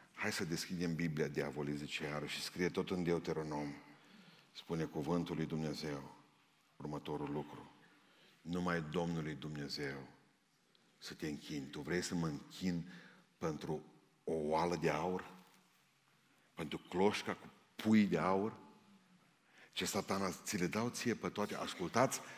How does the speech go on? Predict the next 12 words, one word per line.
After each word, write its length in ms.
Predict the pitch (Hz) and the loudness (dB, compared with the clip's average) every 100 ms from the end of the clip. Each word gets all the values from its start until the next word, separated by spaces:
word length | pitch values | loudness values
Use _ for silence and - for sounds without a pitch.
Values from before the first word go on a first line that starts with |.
| - - - | -6 -4 2
ce 120 | - | 6
Satana 500 | 131 123 104 104 95 | 8 8 6 6 6
e 40 | 87 | 4
Satana. 540 | 95 87 80 78 - - - - - - - - - - - | 2 2 2 0 -6 -12 -20 -20 -18 -20 -20 -20 -20 -20 -10
Zice, 680 | - - 92 98 95 92 - - - - - - | -2 0 0 2 2 0 -12 -20 -20 -20 -20 -16
„Ți 140 | - 214 | -4 0
le 80 | 101 | 4
dau 220 | 117 127 | 6 8
pe 100 | 143 | 6
toate 240 | 131 127 | 6 2
ție 220 | - 131 | 4 6
dacă?” 540 | 95 117 98 131 147 | 8 8 8 4 2